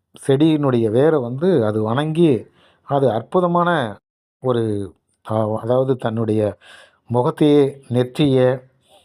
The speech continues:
உடம்பு பூராமே அது வந்து அந்த செடி, செடியினுடைய வேர் கூட உரசி பார்க்கும். நாமளும் அது, அதனுடைய வீடியோவெல்லாம் போட்டிருக்கிறோம், ஏற்கனவே போட்டிருக்கிறோம். இந்த மாதிரி அது நேச்சுராவே செய்யறது.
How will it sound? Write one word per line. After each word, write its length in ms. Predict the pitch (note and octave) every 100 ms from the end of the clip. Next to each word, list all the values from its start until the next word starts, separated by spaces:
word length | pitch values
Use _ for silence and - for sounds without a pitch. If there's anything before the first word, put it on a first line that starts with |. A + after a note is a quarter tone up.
| _
உடம்பு 400 | G#2 B2+ C#3+ C#3+ C#3+
பூராமே 400 | D3 D3+ C#3 F3
அது 140 | C3+
வந்து 480 | A2+ A#2 C3 G2+ D#2 _ _ _ _ _
அந்த 240 | - G#2+
செடி, 340 | G2 C3 A#2+ A#2+
செடியினுடைய 720 | G#2+ G2+ C#3 C#3+ D3 B2 G#2+
வேர் 240 | A2 C#3
கூட 220 | B2+ B2+ C3
உரசி 380 | G#2+ B2 -
பார்க்கும். 460 | B2+ A2 F#2 A#2+ D#3+ _ _ _ _ _
நாமளும் 280 | B2+ D3 E3+
அது, 220 | D3+ A#2
அதனுடைய 400 | A2+ A2+ A2+ A2
வீடியோவெல்லாம் 640 | A2 B2+ C3 B2 A2+ A#2+ A#2 C3+
போட்டிருக்கிறோம், 380 | C3 A2 G2
ஏற்கனவே 380 | G2 G#2+ A#2+ A#2
போட்டிருக்கிறோம். 600 | A2 - G#2+ G#2 G2 C#3+ - _ _ _ _ _
இந்த 160 | - A#2+
மாதிரி 280 | C3 B2+
அது 240 | A2 F#2+ - _
நேச்சுராவே 480 | A#2 A#2+ B2+ B2+ B2+
செய்யறது. 680 | B2+ A2+ A#2+ A2+ F#2+ C3+ B3